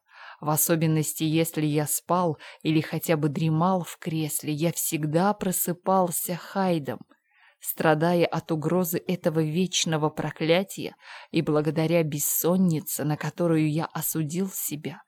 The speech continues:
я в образе Джекиля сделался существом, истощённым лихорадкой,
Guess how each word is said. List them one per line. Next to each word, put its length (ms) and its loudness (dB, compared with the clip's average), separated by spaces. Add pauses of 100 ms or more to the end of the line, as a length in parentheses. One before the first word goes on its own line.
(460)
я 400 4
в 160 0
образе 500 4
Джекиля 720 2 (300)
сделался 800 2
существом, 1000 0
истощённым 840 2
лихорадкой, 880 -2